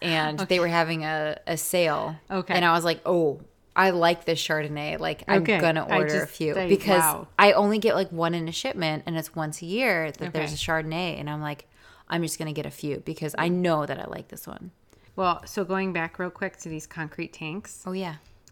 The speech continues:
Speaker 2: They're unlined, so they allow the wine to breathe through a small amount of oxygen contact.
Speaker 1: Maybe
Speaker 2: And this enhances the distinct minerality,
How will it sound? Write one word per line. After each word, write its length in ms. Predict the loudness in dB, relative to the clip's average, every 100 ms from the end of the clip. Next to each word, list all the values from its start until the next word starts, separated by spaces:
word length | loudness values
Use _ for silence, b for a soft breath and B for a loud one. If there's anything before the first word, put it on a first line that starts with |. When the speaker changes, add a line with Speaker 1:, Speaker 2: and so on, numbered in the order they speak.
| _
Speaker 2:
They're 200 | -2 0 0
unlined, 800 | -2 0 0 -2 -2 -4 -4 -6 _ _ _
so 180 | -10 -4
they 140 | 0
allow 240 | 2 2 2
the 120 | 0
wine 260 | -2 -4
to 120 | -6 -10
breathe 500 | -10 -4 0 0 -2
through 560 | -8 -10 -4 -2 -2
a 60 | -4
small 320 | -4 -2 0
amount 200 | 0 -2
of 80 | -6 -4
oxygen 840 | -4 -4 -10 -12 -8 -6 -6 -8
contact. 880 | -10 -8 -8 -8 -6 -6 -8 -16 -20 -20 b b b
Speaker 1:
Maybe 280 | 0 4 6
Speaker 2:
And 100 | 8
this 180 | 6 4
enhances 1120 | 0 0 0 0 0 0 -2 -2 -4 -8 -16 -20 _ _ _
the 100 | -6
distinct 540 | -4 -2 -4 -6 -6 -6
minerality, 840 | -6 -4 -4 -4 -6 -8 -8 -10